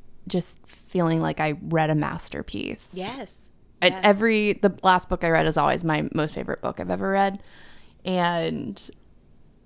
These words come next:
Speaker 1: when you wanted to read it for the podcast,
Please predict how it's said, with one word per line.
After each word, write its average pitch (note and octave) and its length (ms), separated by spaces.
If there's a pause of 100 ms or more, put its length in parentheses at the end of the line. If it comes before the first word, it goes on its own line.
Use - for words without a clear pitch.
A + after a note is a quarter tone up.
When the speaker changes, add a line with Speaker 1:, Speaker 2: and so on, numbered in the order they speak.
(880)
Speaker 1:
when G3+ 160
you G3 320
wanted E3+ 240
to F3 80
read E3 140
it - 140 (120)
for F3+ 100
the E3+ 80
podcast, - 720